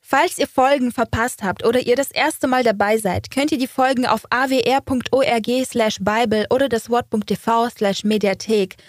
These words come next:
so oft ihr wollt ansehen oder weitergeben. Weil die Themen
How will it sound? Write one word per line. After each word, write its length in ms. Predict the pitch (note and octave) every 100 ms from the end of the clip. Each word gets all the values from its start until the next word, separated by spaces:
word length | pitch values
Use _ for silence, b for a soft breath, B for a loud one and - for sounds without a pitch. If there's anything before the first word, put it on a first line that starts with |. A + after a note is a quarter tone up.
| B
so 180 | A3 B3 -
oft 260 | D4 - -
ihr 180 | B3 G#3
wollt 240 | G#3 F#3+ -
ansehen 480 | G3+ F#3 E3 E3+ F3
oder 240 | B3+ B3
weitergeben. 800 | G#3+ G#3 G3+ F3 F3 D#3+ E3 G3+ _ _ _ _ _ _ _ _ _ -
Weil 380 | G3+ C4 D#4 C4+
die 140 | A3+
Themen 580 | A3 C#4+ F4 D4+ G#3 G3